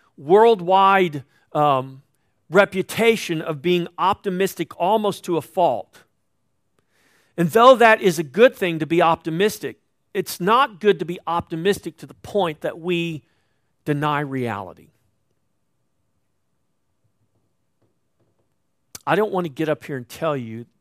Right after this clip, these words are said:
that Conway Humphrey may be making his transition from earth to heaven. I don't want to tell you that. I don't want to have to tell you that.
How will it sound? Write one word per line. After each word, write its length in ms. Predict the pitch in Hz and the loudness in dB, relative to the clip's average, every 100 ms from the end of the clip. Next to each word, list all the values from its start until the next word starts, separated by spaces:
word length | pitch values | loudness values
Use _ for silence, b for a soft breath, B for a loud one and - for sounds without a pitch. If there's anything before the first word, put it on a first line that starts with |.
| _ | _
that 160 | 135 - | -20 -18
Conway 500 | - 147 147 131 123 | -12 -10 -8 -10 -12
Humphrey 760 | - 156 147 - 117 107 113 _ _ _ _ _ _ _ _ _ _ _ _ _ _ _ _ | -10 -12 -12 -18 -18 -18 -20 _ _ _ _ _ _ _ _ _ _ _ _ _ _ _ _
may 300 | 147 156 165 | -6 -2 0
be 160 | 147 151 | 0 -4
making 420 | 143 151 156 127 | -2 -4 -6 -10
his 220 | 131 123 | -10 -12
transition 720 | - 135 131 120 143 - 123 | -10 -10 -10 -10 -10 -12 -18
from 220 | - 123 - | -20 -20 -16
earth 260 | 127 107 | -16 -14
to 80 | - | -18
heaven. 440 | 107 123 98 98 _ | -16 -14 -16 -20 _
I 100 | 131 | -14
don't 140 | 196 190 | -14 -14
want 180 | 127 | -18
to 80 | - | -20
tell 140 | - 226 | -18 -16
you 140 | 113 | -18
that. 260 | 98 82 _ _ | -20 -20 _ _
I 120 | 147 | -12
don't 140 | 185 | -12
want 120 | 156 127 | -14 -16
to 60 | |
have 260 | 117 185 - | -14 -16 -18
to 80 | 104 | -20
tell 240 | - 90 | -20 -20
you 140 | 95 - | -20 -20
that. 200 | - - | -20 -20